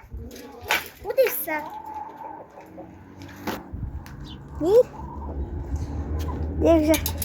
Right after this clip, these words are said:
закрию. От тобі і все. М? Зевс? Піду,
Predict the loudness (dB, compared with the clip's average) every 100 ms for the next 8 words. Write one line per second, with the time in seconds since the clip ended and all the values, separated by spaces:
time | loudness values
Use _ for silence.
0 | -6 -6 0 0 2 4 6 6 2 -2
1 | -6 -8 -8 -8 -6 -8 -6 -4 -4 0
2 | 0 4 4 4 4 4 4 0 -2 -2
3 | -4 -4 -8 -8 -10 -14 -14 -10 -10 -8
4 | -8 -8 -12 -10 -10 -8 -8 -8 -8 -8
5 | 4 10 10 8 4 8 8 6 -8 -10
6 | -12 -10 -10 -10 -8 -10 -10 -6 -4 -4
7 | -4 -4 -6 -8 -10 -8 -8 -8 -10 -10
8 | -12 -12 -12 -14 -12 -10 -10 -10 -8 -8
9 | -8 -8 -6 -6 -8 -8 -8 -8 -10 -14
10 | -14 -14 -6 2 10